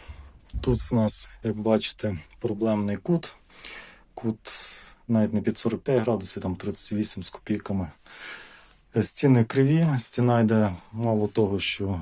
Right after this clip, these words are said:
тут вона Горбата трошки, тому що плитка була, тому розетки так низько. Раніше робилася кухня висотою вісімдесят п'ять сантиметрів, тут добавилася гола, відповідно, на п'ять сантиметрів, п'ятдесят сім міліметрів піднялося.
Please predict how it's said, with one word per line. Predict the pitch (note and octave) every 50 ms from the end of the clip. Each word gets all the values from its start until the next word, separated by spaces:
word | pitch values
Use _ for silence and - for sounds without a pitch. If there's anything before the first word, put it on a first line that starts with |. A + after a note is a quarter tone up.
| D#2 - -
тут | - G2+ - - - - - _
вона | - G2 F#2+ G2 G2 F#2+ F#2+ F#2 - - _ _ _ _ - G#2+
Горбата | G2+ F#2 A2 G#2+ G#2+ B2+ C#3+ D3+ - C#3+
трошки, | - - A#2+ A2+ - - A2
тому | - - G#2+ G2+
що | G2 - - F#2
плитка | - - A2 A2 G#2 - - G#2+
була, | G2+ A2 B2 C3 B2 A2
тому | - - G2+ G2 G2
розетки | G2 G#2 F#2 G2+ G2 F#2 - - F2+
так | - F#2 F2 - - - - - - - - - - -
низько. | G#2+ G#2 G2 F#2 - - G2
Раніше | F#2+ F#2+ G2+ G#2 G2+ - - G#2+
робилася | - G2 G2 G#2 G#2 G2+ G2 - A2 G#2
кухня | - - B2 A#2+ - - A2+ G#2+ G2+ F2+ - - -
висотою | G#2+ G2+ - - - - G#2+ G#2
вісімдесят | G2+ G2 - - G#2+ G2 F#2 - G#2+ F2 -
п'ять | - G#2 G#2 -
сантиметрів, | A#2 G#2+ - A#2+ B2 C3 C3 B2+ A#2 G#2 G2
тут | - G2+ G2 - - - - _ -
добавилася | G#2 G#2 G2 G2+ G#2 G2+ G2+ G2 F#2 - - G#2+
гола, | G#2 G#2+ A#2+ C#3 C#3 B2 A2+ G2+ - _ - - - - - - -
відповідно, | - - - G#2+ G#2+ A2 G#2+ G#2+ G2+
на | G2+ G2 G2 F#2+
п'ять | - A2 G#2+ G#2+
сантиметрів, | - - G2+ - G#2 G#2 G#2 G2+ G2+ - G2 F2 - _ _ _ - _
п'ятдесят | - G#2 F#2 F2+ - - A2 G#2
сім | - - A2 G#2
міліметрів | G2+ G2+ G#2 G2+ G2+ F2+ - F#2+ E2+
піднялося. | - - G2+ F#2+ F#2+ F2+ E2+ E2+ E2 D#2+ - -